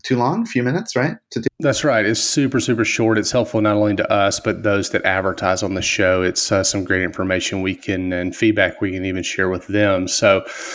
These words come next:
Speaker 2: speaking of which, quick plug here for our friends over at Loyal. Uh, healthcare's complicated, and our friends over at Loyal get that, which is why they are dedicated to helping health systems simplify the complexities through smart,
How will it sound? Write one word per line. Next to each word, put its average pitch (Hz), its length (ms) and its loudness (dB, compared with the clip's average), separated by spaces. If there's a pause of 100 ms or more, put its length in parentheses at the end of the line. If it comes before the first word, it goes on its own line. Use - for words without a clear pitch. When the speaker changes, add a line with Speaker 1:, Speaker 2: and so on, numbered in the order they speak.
(120)
Speaker 2:
speaking 160 420 2
of 135 80 0
which, 131 680 2
quick - 260 -2
plug 123 380 2
here 120 380 0
for 123 160 0
our 110 100 2
friends 117 260 2
over 113 200 4
at - 60 -4
Loyal. 113 640 2 (120)
Uh, 98 260 -2
healthcare's 135 500 0
complicated, 135 960 0
and 120 460 2
our 127 100 4
friends 127 300 -2
over 127 120 2
at 123 60 -2
Loyal 127 280 2
get 156 280 0
that, - 300 -4 (480)
which 127 160 0
is 110 140 2
why 110 300 4
they 175 420 2
are 143 100 4
dedicated 107 680 0
to 101 100 -4
helping 101 360 0
health 104 260 0
systems 101 480 -2
simplify 104 680 0
the 101 140 -2
complexities 123 760 0
through 98 140 -2
smart, 143 640 2